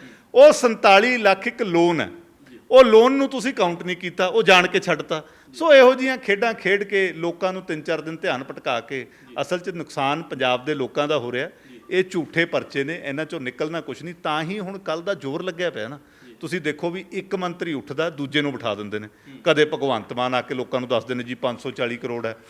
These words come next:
ਕਦੇ ਅਮਨ ਅਰੋੜਾ ਆ ਕੇ ਦੱਸਦੇ ਨੇ ਪੰਜ ਸੌ ਚਾਲੀ ਕਰੋੜ ਹੈ, ਕਦੇ ਇੱਕ ਹੋਰ ਮੰਤਰੀ ਦੱਸ, ਮਤਲਬ, ਲੋਕਾਂ ਦੇ ਦਿਮਾਗ 'ਚ ਪਾ ਦਿਓ ਪੰਜ ਸੌ ਚਾਲੀ, ਪੰਜ ਸੌ।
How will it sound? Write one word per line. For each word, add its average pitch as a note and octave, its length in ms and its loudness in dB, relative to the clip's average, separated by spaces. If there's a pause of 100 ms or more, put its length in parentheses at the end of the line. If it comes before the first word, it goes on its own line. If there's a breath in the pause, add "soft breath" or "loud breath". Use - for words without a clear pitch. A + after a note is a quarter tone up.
(220 soft breath)
ਕਦੇ F3 220 4
ਅਮਨ F3 220 2
ਅਰੋੜਾ C3 300 2
ਆ C#3 120 8
ਕੇ D3 140 -2
ਦੱਸਦੇ C3+ 320 0
ਨੇ C#3+ 80 -4
ਪੰਜ C#3 220 -8
ਸੌ C#3+ 100 -10
ਚਾਲੀ C3 260 -4
ਕਰੋੜ C3 320 -6
ਹੈ, B2 220 -2 (240 loud breath)
ਕਦੇ G3 200 8
ਇੱਕ A3+ 140 4
ਹੋਰ E3 220 2
ਮੰਤਰੀ E3 280 -4
ਦੱਸ, E3+ 140 2
ਮਤਲਬ, C4 180 0
ਲੋਕਾਂ A3 300 2
ਦੇ C4 80 0
ਦਿਮਾਗ F#3+ 360 4
'ਚ G3+ 100 -10
ਪਾ D#3 180 -2
ਦਿਓ F3 120 -6
ਪੰਜ E3 260 -4
ਸੌ F3+ 80 -4
ਚਾਲੀ, D#3 300 -2
ਪੰਜ D#3 240 -8
ਸੌ। F3 80 -8